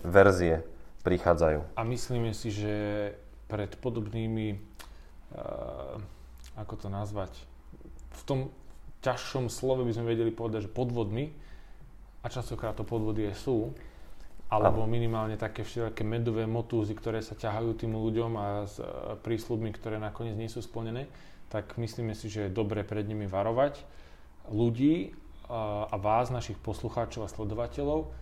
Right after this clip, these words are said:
Speaker 2: lebo človek tam prichádza o peniaze.
Speaker 1: Prichádza o peniaze, aj keď
Speaker 2: A
Speaker 1: by mal
Speaker 2: nedostáva za to to, čo
Speaker 1: Áno, m, prichádza o
Speaker 2: očakáva.
Speaker 1: peniaze, hlavne mal by na to byť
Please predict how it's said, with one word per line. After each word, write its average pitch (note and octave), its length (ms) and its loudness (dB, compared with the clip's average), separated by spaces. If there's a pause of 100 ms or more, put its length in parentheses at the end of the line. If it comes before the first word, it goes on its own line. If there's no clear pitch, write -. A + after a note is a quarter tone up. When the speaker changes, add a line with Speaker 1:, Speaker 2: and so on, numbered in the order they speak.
(480)
Speaker 2:
lebo G#2+ 160 -4
človek G#2+ 320 -8
tam A2 80 -6
prichádza A2 400 -6
o A2+ 80 -4
peniaze. F#2 400 -8 (1600)
Speaker 1:
Prichádza B2+ 400 6
o A2+ 100 8
peniaze, B2+ 460 8
aj G#2 320 6
keď G2+ 120 0 (360)
Speaker 2:
A - 20 -4
Speaker 1:
by G#2 140 2
mal G#2 240 8
Speaker 2:
nedostáva A2+ 240 8
za G#2+ 160 0
to - 80 -2
to, G#2 240 -2
čo G#2 100 -2 (320)
Speaker 1:
Áno, G#2 320 12 (160)
m, A#2+ 240 4
prichádza C3 480 8
o A#2 80 12
Speaker 2:
očakáva. A#2 80 4
Speaker 1:
peniaze, C3 320 8
hlavne A#2+ 320 10
mal A2 240 10
by G#2+ 80 6
na G#2 80 8
to G2+ 160 4
byť F#2+ 140 4